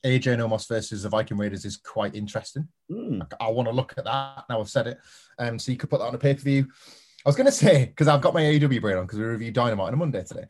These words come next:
Speaker 1: I was thinking, you could put that on a pay-per-view or television. It's, it's W W E. We're gonna see it on both, um,
Speaker 2: <laughs>
Speaker 1: over and over again. Um, so yeah, that'll, that'll, that'll happen. Viking Raiders and A J and Omos will happen on two Raws and a pay-per-view.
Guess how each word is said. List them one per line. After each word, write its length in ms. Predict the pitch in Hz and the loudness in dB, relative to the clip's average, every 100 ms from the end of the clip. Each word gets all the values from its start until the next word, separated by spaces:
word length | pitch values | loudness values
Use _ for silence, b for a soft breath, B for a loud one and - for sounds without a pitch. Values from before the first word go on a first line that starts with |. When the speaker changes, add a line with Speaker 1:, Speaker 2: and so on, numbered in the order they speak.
| B B B _ | B B B _
Speaker 1:
I 40 | |
was 80 | 143 | 0
thinking, 360 | 156 139 135 131 | 2 2 0 0
you 100 | 151 | -4
could 140 | 156 | 2
put 120 | 143 135 | 2 2
that 60 | |
on 140 | 104 139 | 0 -2
a 40 | |
pay-per-view 380 | 120 110 117 135 | -4 -4 0 0
or 120 | 208 | 0
television. 480 | - 98 90 87 - | 0 -4 -4 -10 -10
It's, 160 | - - - | -14 -14 -16
it's 120 | - | -12
W 180 | 113 87 | -10 -8
W 200 | 101 104 | -6 -8
E. 100 | - B B | -8 B B
We're 100 | 277 | -2
gonna 140 | 247 | 0
see 160 | - 139 | 2 4
it 40 | |
on 140 | 160 196 | 4 8
both, 380 | 262 214 - - B B - | 8 8 2 -10 B B 2
um, 280 | 143 135 135 | 6 6 6
Speaker 2:
<laughs> 40 | |
Speaker 1:
over 300 | 247 277 185 | 6 6 6
and 80 | 147 | 6
over 240 | 151 147 | 6 6
again. 440 | 202 254 226 147 B 151 - | 4 4 4 2 B -14 -2
Um, 580 | 160 165 156 151 143 - _ _ _ 147 | 4 6 6 4 2 -4 _ _ _ -4
so 140 | 160 | 4
yeah, 180 | 151 127 | 6 6
that'll, 380 | 165 156 143 - | 2 2 0 0
that'll, 280 | 160 139 _ - | -2 -2 _ -4
that'll 200 | 131 107 | -4 -2
happen. 320 | 131 143 151 _ | -2 0 0 _
Viking 300 | 147 143 131 | 2 4 2
Raiders 240 | 127 117 | 0 0
and 80 | 117 | 0
A 80 | 120 | -2
J 160 | 120 120 | 0 0
and 80 | 113 | 0
Omos 240 | 113 110 | 0 -2
will 80 | 113 | -2
happen 480 | 113 113 107 104 - _ _ _ _ _ | -2 -2 -4 -4 -6 _ _ _ _ _
on 220 | 123 110 | -4 -4
two 200 | 104 123 | 0 0
Raws 280 | 117 113 107 | 2 2 2
and 120 | 117 | 0
a 40 | 117 | -2
pay-per-view. 440 | 98 90 - 107 | -6 -8 -12 -14